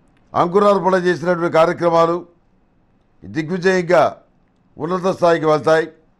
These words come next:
మీకు రావాల్సినటువంటి పేరు ప్రఖ్యాతులు కొంత మరుగున పడతాయి. రావాల్సిన డబ్బులు కూడాను పూర్తిగా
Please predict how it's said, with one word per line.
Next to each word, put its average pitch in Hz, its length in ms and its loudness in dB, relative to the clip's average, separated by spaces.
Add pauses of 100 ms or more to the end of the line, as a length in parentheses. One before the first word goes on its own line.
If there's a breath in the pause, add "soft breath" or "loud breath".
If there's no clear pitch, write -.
(1000)
మీకు 175 280 0
రావాల్సినటువంటి 190 680 2
పేరు 185 220 0
ప్రఖ్యాతులు 175 500 2 (1080)
కొంత 156 180 0 (120)
మరుగున 175 380 0
పడతాయి. 160 380 2 (1120)
రావాల్సిన 180 540 2 (120)
డబ్బులు 180 280 0
కూడాను 185 280 2 (1080)
పూర్తిగా 185 400 0